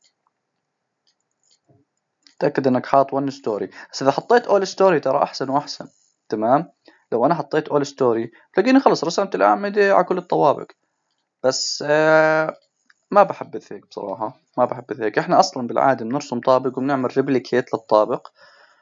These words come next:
و-، وبعدين كيف يعني replicate؟ يعني أنا هسه لو أجي أعمل إيديت، أو بديش لسه، خليها، خليها.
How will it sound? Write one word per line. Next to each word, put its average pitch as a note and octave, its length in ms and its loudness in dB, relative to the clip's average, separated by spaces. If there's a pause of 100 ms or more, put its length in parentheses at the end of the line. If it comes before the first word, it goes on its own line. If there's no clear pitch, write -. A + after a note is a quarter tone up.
(420)
و-، F3+ 840 0
وبعدين E3+ 440 4
كيف F#3 200 -2
يعني D#3 140 4
replicate؟ A#2+ 500 -2
يعني C#3 180 2
أنا D3 120 0
هسه C3+ 180 -4
لو C3+ 80 2
أجي B2+ 140 2
أعمل A#2 200 2
إيديت، C3+ 360 -4 (840)
أو F#3+ 80 0
بديش E3 360 0
لسه، - 240 -2
خليها، A2+ 280 -4
خليها. G#2+ 340 -12